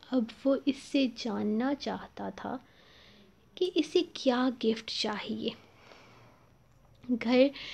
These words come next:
के हल्की फुल्की सफाई करने के बाद वो हर तरफ घूम रही थी। जब इसे अपनी खिड़की के बाहर हल्की हल्की आवाज़ सुनाई दी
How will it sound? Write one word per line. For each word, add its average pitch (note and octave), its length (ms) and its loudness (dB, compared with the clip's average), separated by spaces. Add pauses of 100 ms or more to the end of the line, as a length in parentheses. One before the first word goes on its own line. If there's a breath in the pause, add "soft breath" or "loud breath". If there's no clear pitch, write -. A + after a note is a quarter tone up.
(400 loud breath)
के E4+ 140 4 (440)
हल्की C4 420 6
फुल्की C4+ 540 4
सफाई A#3 600 2
करने A3 580 4
के A#3 200 0
बाद A3 400 0 (640 loud breath)
वो F#4 140 10
हर D4+ 440 4 (180)
तरफ C4+ 480 4
घूम B3+ 640 6
रही G#3 380 4
थी। G3 280 -4 (1000 soft breath)
जब A#3+ 200 2 (100)
इसे C4+ 320 4
अपनी C#4 360 6
खिड़की A#3+ 580 2
के C#4 240 2
बाहर G3+ 480 0 (400)
हल्की B3+ 500 4 (180)
हल्की A3+ 460 2 (680 loud breath)
आवाज़ B3+ 500 0
सुनाई G3+ 580 2
दी G3+ 200 -2